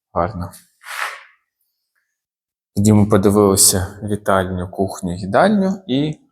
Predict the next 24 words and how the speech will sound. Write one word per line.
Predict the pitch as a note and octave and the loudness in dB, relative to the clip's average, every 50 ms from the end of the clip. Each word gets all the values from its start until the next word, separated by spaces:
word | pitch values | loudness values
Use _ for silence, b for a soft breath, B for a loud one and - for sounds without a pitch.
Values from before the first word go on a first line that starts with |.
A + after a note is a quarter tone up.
| _ _ _ _ _ _ - | _ _ _ _ _ _ -8
нагадаю, | A#2 G#2+ A2 G#2+ G#2+ A#2+ B2+ C3 A#2+ | -4 0 2 2 4 4 4 4 4
тут | - - A2+ - - | 2 -2 -4 -2 -2
ще | - A#2+ | -2 -2
такий | A2 - A#2 - - G#2+ | -2 -6 -6 -6 -6 -8
прохід. | - - A#2+ A2+ - - E3 F3+ F3+ - - - - _ - | -6 -2 -4 -2 -2 0 -2 -2 -2 -4 -8 -14 -16 _ 0
Можна | A#2 A#2 A2+ G#2+ A2+ G#2+ G2+ | 2 4 4 4 4 2 2
з | - | 2
гаража | - A2 A2 A2+ A2 A#2+ E3+ G3+ B3 A#3+ - | 2 2 2 2 2 4 2 2 2 0 0
заходити | - F3+ - - - E3+ E3 D#3+ D3+ - D3+ | -2 -2 -2 0 0 2 2 2 2 2 0
в | C3+ - | -4 -2
цю | - - C#3 B2+ - | 0 0 0 0 0
пральню | - B2+ C3+ C3+ C3+ C3+ C3+ C3 B2+ B2 B2+ B B B B B - | 0 0 2 2 2 2 0 -2 -2 -4 -4 B B B B B -12
і | B2+ A2+ | -10 -8
котельню, | - B2+ A#2 - B2+ B2 B2 A#2+ A#2 A2+ A2+ A2 A2+ | -4 -4 -2 2 4 4 4 4 2 0 0 0 -2
чи | A2+ - - C#3 D3 D#3 D3+ B B B B B B B _ _ | -2 -2 2 2 2 2 0 B B B B B B B _ _
з, | - - G#2+ G#2+ A2 A#2 A#2 A2+ B B B B B B B B B B B B _ _ _ _ _ - | -4 -2 2 4 4 4 4 0 B B B B B B B B B B B B _ _ _ _ _ -14
ем, | G2 F#2+ G2 B B B B B B _ _ | -12 -12 -12 B B B B B B _ _
з | G2 - - | -2 0 0
самої | - G#2 G#2+ G#2+ G#2+ G#2 | 0 2 2 2 2 2
кухні | G#2 - G#2 G2+ - - - F2+ | 0 -2 -4 -6 -6 -8 -14 -16
також | - - - - G2+ - | -16 -14 -10 -8 -8 -8
тут | - - F2+ - - | -10 -14 -16 -12 -8
є | G2+ G2 | -8 -8
прохід. | F2+ - F2+ F2 - - E2+ E2 | -8 -8 -12 -12 -12 -12 -16 -18